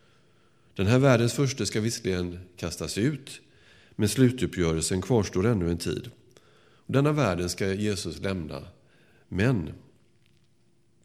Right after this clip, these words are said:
Jesus, så därför Jesus, lärjungarna ska vara kvar, så Jesus ber för lärjungarna nu när han snart inte längre är i världen. Och Jesus tar upp lärjungarnas relation till världen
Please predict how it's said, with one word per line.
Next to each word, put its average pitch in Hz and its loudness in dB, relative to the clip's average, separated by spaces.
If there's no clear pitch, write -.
Jesus, - -2
så 117 -2
därför 110 2
Jesus, 107 0
lärjungarna 104 6
ska 110 -2
vara 113 0
kvar, 80 -2
så - -4
Jesus 101 0
ber 82 -2
för - -6
lärjungarna 78 -2
nu 95 4
när 82 2
han 78 0
snart 78 -2
inte 82 -4
längre 76 -2
är 73 -6
i 78 -4
världen. 73 -6
Och - 0
Jesus 135 4
tar 143 4
upp 113 4
lärjungarnas 123 0
relation 139 -2
till 98 -4
världen 73 -4